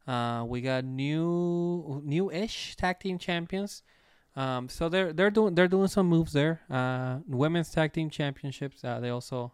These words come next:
change hands. Um, so you got, um, Carmelo Hayes going out there. You know, they, there was a fatal four-way this week, uh, for the number one contender.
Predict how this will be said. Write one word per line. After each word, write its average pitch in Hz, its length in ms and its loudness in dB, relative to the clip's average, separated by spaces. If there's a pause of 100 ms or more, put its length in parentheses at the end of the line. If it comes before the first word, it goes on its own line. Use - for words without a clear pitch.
change 127 300 -6
hands. 127 400 -8 (800)
Um, 120 320 -10 (920)
so - 160 2
you 151 160 4
got, 143 300 6 (220)
um, 117 440 -4 (680)
Carmelo 151 380 0
Hayes 143 460 -2 (540)
going 147 200 2
out 139 220 0
there. 135 280 0
You 139 180 -6
know, 120 120 -4
they, 123 160 -4
there 127 180 -6
was 127 180 -6
a 120 40 -14
fatal 151 260 -4
four-way 143 440 -2
this 135 260 -6
week, 131 380 -4 (460)
uh, 117 260 -6
for 123 180 -8
the 120 120 -8
number 123 280 -4
one 131 220 -4
contender. 123 580 -8